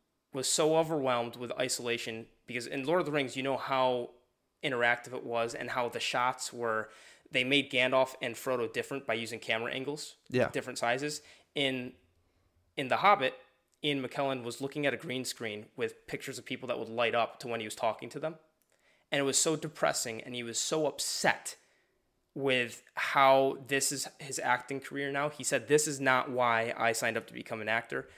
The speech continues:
Speaker 1: and was brought to tears. And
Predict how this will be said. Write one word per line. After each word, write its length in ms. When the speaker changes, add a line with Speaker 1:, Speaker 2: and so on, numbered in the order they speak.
Speaker 1:
and 320
was 260
brought 360
to 60
tears. 460
And 400